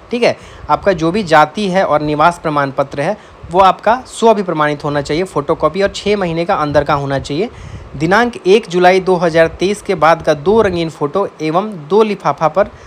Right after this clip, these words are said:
सटा हुआ चालीस चालीस रुपये का डाक टिकट के साथ लिफाफा पर अभ्यर्थियों का स्थायी पत्राचार का पता होना चाहिए। अब इसको समझिए कि आपके पास दो रंगीन फ़ोटो उस, अ, एक तो जो आपका जो application होगा उसमें चिपकाना है और साथ में दो अलग से लगा दीजिएगा और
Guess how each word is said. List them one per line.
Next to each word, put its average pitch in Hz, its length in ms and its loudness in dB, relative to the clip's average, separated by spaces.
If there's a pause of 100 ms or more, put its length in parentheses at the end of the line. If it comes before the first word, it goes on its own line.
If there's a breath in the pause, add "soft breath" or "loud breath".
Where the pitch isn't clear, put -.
(180 loud breath)
सटा 185 260 2
हुआ 208 180 4
चालीस 180 320 0
चालीस 170 240 0
रुपये 170 200 -2
का 190 100 2
डाक 156 320 2
टिकट 160 240 -4
के 170 120 -4
साथ 185 240 -2
लिफाफा 160 360 -2
पर 180 140 -2
अभ्यर्थियों 147 480 -2
का 190 140 0
स्थायी 165 440 0 (160)
पत्राचार 160 500 0
का 147 120 -2
पता 214 300 2 (580 loud breath)
होना 226 200 4
चाहिए। 120 280 -2
अब 156 140 -2
इसको 233 200 0
समझिए 226 400 -2 (560 loud breath)
कि 226 140 0
आपके 185 280 2
पास 220 200 4
दो 190 220 4
रंगीन 202 300 0
फ़ोटो 190 360 2
उस, - 320 -8
अ, 151 580 -2 (420)
एक - 180 -6
तो 185 120 2
जो 180 200 2
आपका 165 300 2
जो 180 160 0
application 165 540 -4
होगा 185 180 2
उसमें 175 220 -2
चिपकाना 170 420 -2
है 190 100 -2
और 165 100 0
साथ 165 300 0
में 165 100 -4
दो 170 120 -2
अलग 151 200 2
से 190 120 -6
लगा 185 240 4
दीजिएगा 190 440 -2 (460 loud breath)
और 208 260 4